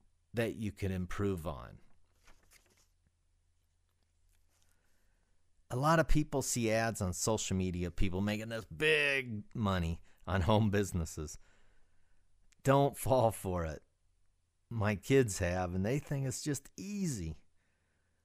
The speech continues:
I've only saw the slow and long process to build most businesses.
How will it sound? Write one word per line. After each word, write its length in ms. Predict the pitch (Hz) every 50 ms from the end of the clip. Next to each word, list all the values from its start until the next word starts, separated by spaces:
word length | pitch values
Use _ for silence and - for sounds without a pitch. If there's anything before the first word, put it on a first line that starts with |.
| _ _ _ _ _ _ _ _ _ _ _ - _ _ _ _ _ _ _ _ _ -
I've 280 | 151 165 175 175 151 156
only 260 | 147 139 135 127 120
saw 720 | - - - - - - 120 113 117 117 113 110 107 104 - - - - - - - - - - - - _ _ _ _ _
the 120 | 92 95
slow 840 | 92 - - - - 104 104 107 107 107 107 107 107 110 107 104 104 - - - - -
and 200 | 104 92 82 80
long 420 | 90 98 104 107 104 101 98 90
process 680 | - - - 85 87 87 87 - - - 80 71 - -
to 100 | - 85
build 260 | 80 95 92 90 85
most 320 | 87 87 85 82 - - -
businesses. 680 | 87 82 78 - 82 82 78 - - - 76 - -